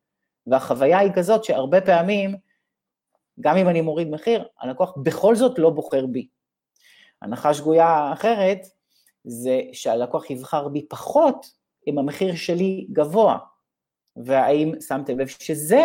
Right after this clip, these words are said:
לא תמיד נכון? הרבה פעמים, דווקא בגלל שהמחיר גבוה, הלקוח, אה, בוחר את האופציה הגבוהה. אוקיי? אז כל הדברים האלה, כל ההנחות האלה קשורות, ויש לי עוד הנחות.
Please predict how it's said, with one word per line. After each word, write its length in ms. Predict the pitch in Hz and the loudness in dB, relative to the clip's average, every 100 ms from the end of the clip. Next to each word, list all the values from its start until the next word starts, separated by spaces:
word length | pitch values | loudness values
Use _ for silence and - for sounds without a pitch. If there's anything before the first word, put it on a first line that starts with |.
| 294 | 4
לא 120 | 139 | 0
תמיד 240 | 123 113 98 | 0 -4 -8
נכון? 260 | 104 - - _ _ _ _ _ _ _ _ _ _ | -14 -16 -18 _ _ _ _ _ _ _ _ _ _
הרבה 280 | 120 139 175 | -6 2 2
פעמים, 400 | 175 135 160 175 | 2 0 -2 0
דווקא 280 | 151 147 170 | 0 0 0
בגלל 400 | 190 175 247 269 | 0 2 2 2
שהמחיר 420 | 202 165 - 147 | -2 -4 -8 -4
גבוה, 340 | 151 151 165 160 - _ _ | -2 0 0 -2 -8 _ _
הלקוח, 480 | 120 131 151 147 - | -6 0 2 2 0
אה, 640 | 131 123 123 - 123 - | 0 2 0 -4 -10 -10
בוחר 460 | 123 123 127 156 135 | -6 -6 -2 -2 0
את 120 | 131 | 0
האופציה 420 | 120 123 135 110 | -2 -2 -4 -4
הגבוהה. 380 | 117 117 107 - - _ _ _ _ _ - | -4 -6 -6 -8 -10 _ _ _ _ _ -14
אוקיי? 260 | 120 156 139 | -2 0 0
אז 140 | 131 | -2
כל 260 | - 220 247 | 2 4 4
הדברים 400 | 190 170 185 185 | 4 0 0 2
האלה, 280 | 180 175 185 - _ _ | 2 4 2 -2 _ _
כל 160 | 185 | 2
ההנחות 360 | 190 170 175 170 | 2 2 -2 0
האלה 140 | 147 | 0
קשורות, 340 | 139 - 151 147 | -2 -4 -4 0
ויש 300 | 139 175 180 | 2 2 2
לי 80 | 156 | 4
עוד 160 | 160 | 6
הנחות. 440 | 135 104 - - | 4 0 -14 -18